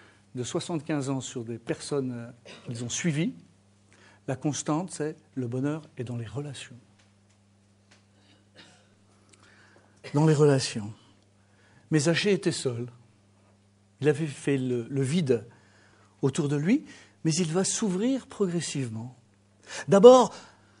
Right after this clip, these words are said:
à ce Jésus qui passe dans sa ville et dans sa vie. Il entre chez lui, dans son intérieur, il s'y invite même, et là va tout changer, et on assiste à ce que la Bible appelle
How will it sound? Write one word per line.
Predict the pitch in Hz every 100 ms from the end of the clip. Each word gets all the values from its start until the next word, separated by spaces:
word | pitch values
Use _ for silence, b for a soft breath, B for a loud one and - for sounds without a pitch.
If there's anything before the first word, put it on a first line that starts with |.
| b _ _ -
à |
ce | 180 208
Jésus | 160 185 165 160 127 - - - - - _ _ _ _ _ _ _ _ _ _ _ _ _ _ _ _ _
qui | - 214 208
passe | 196 220 202
dans | 165 185
sa | - 170
ville | 151 151
et | 139
dans | 147
sa | 165 180
vie. | 151 151 139 B -
Il | 175
entre | 254 254 208
chez | - 208
lui, | 202 254 311 302 B -
dans | 196
son | 196 214
intérieur, | 202 196 202 190 202 262 311 B -
il | 165
s'y | 156 - 185
invite | 185 175 285 -
même, | 185 214 294
et | 214
là | 190 262 285 B B
va | 147 208 240 220 B B - -
tout | 220 220 214
changer, | 175 - 190 175 302 320
et | 214 196 190 190 B
on | 175
assiste | 190 175 302 - - 175 127 b b b -
à | 175
ce | 165
que | 208
la | 185
Bible | 170 202
appelle | 170 170 220 208